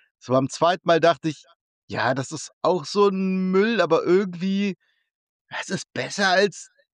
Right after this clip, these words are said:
zumindest Teil drei oder so.“ Und beim dritten Mal dachte ich, „Ach, irgendwie, der Müllfaktor bleibt.“ Aber gewissen Ideen kann ich was abgewinnen und ich finde es zumindest interessanter, als mir nochmal den Leprechaun, dem irgendwie eine Goldmünze geklaut wird und er ist halt einfach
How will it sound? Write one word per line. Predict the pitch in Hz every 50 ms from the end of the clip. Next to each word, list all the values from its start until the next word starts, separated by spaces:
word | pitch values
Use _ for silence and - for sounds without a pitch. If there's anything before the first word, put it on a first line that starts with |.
| _ _ _ _ _ _ _
zumindest | - - 196 - 220 254 247 _
Teil | - 240 185 180 160
drei | 139 160 135 147 160 185 220 254 247
oder | 233 240 240
so.“ | 208 240 254 233
Und | 202
beim | 196 196 175 156
dritten | 147 160 247 240 _ 277
Mal | 262 247 214
dachte | 220 208 220 - _ 240
ich, | 208 - _ - - _ _
„Ach, | - 143 139 139 _ _ _
irgendwie, | 175 151 151 180 214 233 208 220 202 156 156 180 185 185 185 185 175 151 _ _ _ _ _
der | - 127 127 135
Müllfaktor | 135 139 151 196 214 - - 233 196 _ _ - 165 156
bleibt.“ | 131 156 156 202 196 165 - 202 220 _ _ - - - - - - -
Aber | 139 156 - - _ _ _ _
gewissen | 175 147 131 151 147 208 208 - - 143
Ideen | - 165 151 139 113 139 165 190 226 233 254
kann | - 240 226
ich | 202 -
was | 180 -
abgewinnen | - - 202 - - 208 170 170 185 190 160
und | 139 160
ich | 147 -
finde | - 202 196 202 214
es | - - _ _ _
zumindest | - 165 175 185 190 180 - - -
interessanter, | 175 156 _ - - 156 160 143 - - - 180 214 262 - - 247 254 285 294 - _ _ - - - _ _ _ _ _ _
als | - 165 185 170 - -
mir | 156 151 147
nochmal | 143 147 151 170 196 233 - - 226 214 214 208 208 214 185
den | 196 180 165
Leprechaun, | 147 170 190 _ 214 208 _ - 190 180 175 180 190 196 180 - -
dem | 156 156 165 165 160 -
irgendwie | 139 160 165 156 160
eine | 151 139
Goldmünze | 113 147 165 170 _ - 196 - - 185
geklaut | 180 156 - 175 165 156 170 165 - -
wird | 156 156 151 - -
und | 135 123
er | 117 80
ist | 113 104 147
halt | 143 -
einfach | - 143 151 127 - 147 139